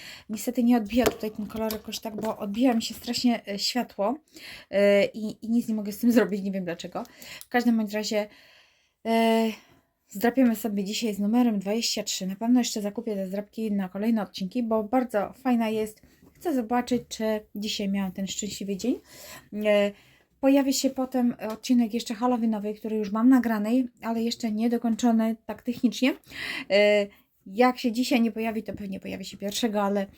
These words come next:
no wolałabym jeszcze dzisiaj to jakoś zrobić późnym wieczorem. Zobaczymy.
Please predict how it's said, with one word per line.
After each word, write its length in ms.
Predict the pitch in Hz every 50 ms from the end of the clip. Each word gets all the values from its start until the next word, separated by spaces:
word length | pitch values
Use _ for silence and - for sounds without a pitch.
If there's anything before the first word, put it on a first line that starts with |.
| _ _ _ _ - 190
no 120 | 202 226
wolałabym 460 | 214 226 220 214 214 208 190 190 190 196
jeszcze 260 | 202 - - 196 190
dzisiaj 300 | 185 202 196 - 196 185
to 100 | - 196
jakoś 400 | 190 185 - 190 185 - - - 196
zrobić 540 | 185 185 196 190 185 190 190 - - - _ _ _ _
późnym 240 | 202 175 185 190
wieczorem. 400 | 180 185 - 208 196 185 180 175
Zobaczymy. 440 | 175 175 180 180 - - 208 202 196